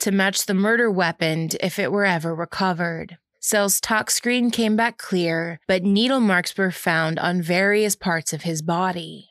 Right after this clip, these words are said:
It was known that he experimented with L S D and marijuana. Some acquaintances even claimed he was a heavy cocaine user, but needles meant something even heavier. Could Sal have been killed over a drug deal gone wrong?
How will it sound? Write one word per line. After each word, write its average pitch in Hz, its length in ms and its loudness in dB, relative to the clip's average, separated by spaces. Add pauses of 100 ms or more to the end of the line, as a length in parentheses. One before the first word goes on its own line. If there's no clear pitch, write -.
(140)
It 202 140 2
was 202 180 2
known 226 300 2
that 247 140 0
he 233 160 2
experimented 185 1000 0
with 165 280 -4
L 180 200 0
S 170 200 0
D 180 160 -2
and 165 120 -2
marijuana. 165 960 0
Some 269 360 2
acquaintances 170 760 0
even 170 240 -2
claimed 170 360 -2
he 196 100 0
was 180 140 0
a 185 60 0
heavy 160 280 -4
cocaine 233 640 0
user, 151 680 -2 (120)
but 196 160 2
needles 247 520 0
meant 190 300 2
something 175 480 -2
even 156 300 -4
heavier. 165 680 -4 (200)
Could 208 180 0
Sal 180 320 2
have 185 100 2
been 180 200 0
killed 185 320 0
over 180 260 2
a 175 80 2
drug 175 300 0
deal 180 200 0
gone 175 280 0
wrong? 202 420 0